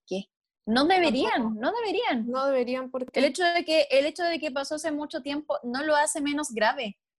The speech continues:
Speaker 2: Mira, acá lo tengo más detallado, la declaración de Pradenas. Dijo al respecto: "Simplemente nos encontramos en una discoteca,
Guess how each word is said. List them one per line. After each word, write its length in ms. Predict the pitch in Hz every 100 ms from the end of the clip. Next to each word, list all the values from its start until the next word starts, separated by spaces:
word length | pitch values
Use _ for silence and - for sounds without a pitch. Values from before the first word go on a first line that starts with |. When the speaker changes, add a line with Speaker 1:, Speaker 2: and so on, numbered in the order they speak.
| _ _
Speaker 2:
Mira, 320 | - - - - -
acá 240 | 262 285
lo 140 | 330
tengo 180 | 339 339
más 180 | 320 320
detallado, 760 | 320 302 285 285 285 285 - - _ _ -
la 200 | 247 240
declaración 880 | 240 240 240 240 - 247 254 254 - -
de 120 | 233
Pradenas. 680 | 220 226 - - - - _ _ _
Dijo 300 | - 277 269
al 80 | 269
respecto: 640 | 254 233 196 - - - _ _ _ _
"Simplemente 880 | _ - 339 330 339 330 311 277 285
nos 180 | 247 233
encontramos 540 | 240 233 220 240 262
en 60 | 262
una 200 | 240 240
discoteca, 680 | 240 - 233 190 - 202